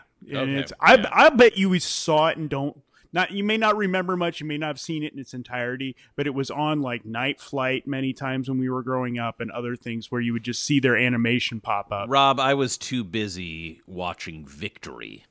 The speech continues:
Speaker 2: with Michael Caine
Speaker 1: That's <laughs>
Speaker 2: and Sly Stallone. All right.
Speaker 1: Okay.
Speaker 2: Uh, that's good. I
Speaker 1: So,
Speaker 2: like it.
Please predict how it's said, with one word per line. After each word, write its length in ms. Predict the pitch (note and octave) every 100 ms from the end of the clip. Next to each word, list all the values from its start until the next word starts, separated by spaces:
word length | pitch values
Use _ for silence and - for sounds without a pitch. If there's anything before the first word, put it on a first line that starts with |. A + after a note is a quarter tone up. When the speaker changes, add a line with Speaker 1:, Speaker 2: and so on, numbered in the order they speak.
| _
Speaker 2:
with 180 | - D2+
Michael 360 | F#2 G2 F#2+ F2+
Caine 420 | - D#2 C#2+ C2+
Speaker 1:
That's 380 | C#3+ B2+ - -
<laughs> 0 |
Speaker 2:
and 440 | E3+ D#3+ F3 -
Sly 300 | - A2+ D2+
Stallone. 440 | - - C#2 - - - -
All 60 | D#2+
right. 80 | D2 - - - - _ _ -
Speaker 1:
Okay. 80 | -
Speaker 2:
Uh, 580 | C#3 D3+ D#3 D3+ C#3 C3
that's 220 | D3 D3 -
good. 280 | D3 F#2
I 80 | A2
Speaker 1:
So, 120 | C#3
Speaker 2:
like 200 | C3 G#2
it. 100 | -